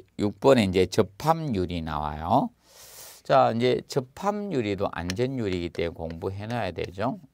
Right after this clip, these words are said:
어, 접합 유리. 뭐 이미 출제도 되었습니다. 접합 유리. 자, 접합 유리는 유리와 유리 사이에다가, 두 장 이상 유리 사이에다가 폴리비닐, 합성수지를 둔 거죠.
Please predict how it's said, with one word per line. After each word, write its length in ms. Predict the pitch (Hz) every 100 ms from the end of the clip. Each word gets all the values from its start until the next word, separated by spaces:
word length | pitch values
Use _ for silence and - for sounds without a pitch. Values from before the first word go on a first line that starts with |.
| - -
어, 200 | 78 76 - -
접합 580 | - - - 98 92 82
유리. 260 | 76 76 71 - _ _ _ -
뭐 180 | 87 82 -
이미 240 | 101 101
출제도 680 | 95 - 135 127 143 117 95
되었습니다. 720 | 95 117 95 - 78 82 113 139
접합 460 | - - 92 82 78
유리. 240 | 76 76 - _ _ _ _ _ _ _
자, 240 | - 131 131
접합 520 | 147 147 202 220 196
유리는 560 | 120 101 107 131 117 - -
유리와 640 | 101 110 143 147 156 156
유리 400 | 98 101 110 120
사이에다가, 1000 | 113 139 131 101 82 - 85 87 107 95 - _ _
두 180 | - 117
장 180 | 123 127
이상 240 | 135 127
유리 260 | 95 87 92
사이에다가 800 | 92 87 87 85 82 87 110 120 - _ _
폴리비닐, 720 | - 143 143 139 139 104 82 92
합성수지를 1200 | - 170 - 196 196 175 185 190 127 - 92
둔 180 | 85 87
거죠. 300 | 85 - 104